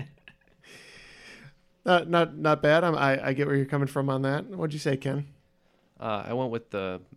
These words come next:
Speaker 2: the only movie that Michael Madsen plays the good guy in, uh, and that would be Free Willy.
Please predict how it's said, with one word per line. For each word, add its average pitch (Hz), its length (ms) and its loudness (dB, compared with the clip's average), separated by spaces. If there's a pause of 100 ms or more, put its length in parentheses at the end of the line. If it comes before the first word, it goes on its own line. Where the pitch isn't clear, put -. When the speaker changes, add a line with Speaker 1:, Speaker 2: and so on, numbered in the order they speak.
(360)
Speaker 2:
the 98 180 -4
only 117 220 -2
movie 107 320 -4
that 95 180 -6
Michael 95 280 -8
Madsen 92 440 -10
plays 98 280 -8
the - 80 -16
good 95 260 -8
guy 104 200 -2
in, 113 280 -8 (840)
uh, 92 280 -10
and 95 100 -10
that 98 100 -4
would 92 120 -12
be 92 180 -10
Free 107 300 -8
Willy. 92 400 -8